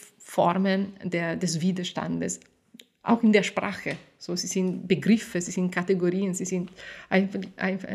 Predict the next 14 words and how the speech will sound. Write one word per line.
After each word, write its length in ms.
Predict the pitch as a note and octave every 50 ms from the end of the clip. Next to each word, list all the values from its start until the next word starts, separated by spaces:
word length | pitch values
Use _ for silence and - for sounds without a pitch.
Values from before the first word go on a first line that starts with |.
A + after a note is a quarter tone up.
| - - -
es 160 | - A#3+ -
geht 160 | - G#3+ A3
um 160 | A3+ G#3 G3+
die 120 | F3 F#3+ D#3+
Wirksamkeit 640 | E3+ B3 C4+ - - F#3+ - - E3 - - -
auch 180 | - F3 F3 - -
der, 260 | - F3 E3 E3 D#3+
der 220 | F3 A3+ - F3
Sprache. 440 | - - - G3 D#3 D#3 D#3 - -
Man, 160 | - - - - - -
man 220 | F#3+ F#3+ F#3+ G3
muss, 200 | G3+ G#3+ G3+ - - - - - - - - - _ _ -
äh, 180 | - - -
manchmal 420 | - F#3+ F#3 F#3 F#3 F#3+ G3 F#3